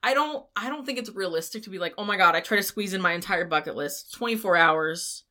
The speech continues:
No, we're not. I just try to have a good day. I'd sleep in. I'd eat some food.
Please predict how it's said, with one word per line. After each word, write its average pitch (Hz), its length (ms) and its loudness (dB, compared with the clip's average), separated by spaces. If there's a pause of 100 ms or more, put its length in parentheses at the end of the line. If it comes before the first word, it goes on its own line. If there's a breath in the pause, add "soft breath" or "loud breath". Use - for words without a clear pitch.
(300)
No, 175 260 2
we're 175 160 0
not. 131 400 0 (640)
I 208 100 6
just 254 260 -4
try 208 140 2
to 180 100 4
have 170 180 2
a 165 40 -6
good 160 240 -2
day. 139 420 2
I'd 147 140 -2
sleep 180 400 -2
in. 165 380 0
I'd 151 160 0
eat 151 160 -2
some 160 180 -2
food. 151 340 0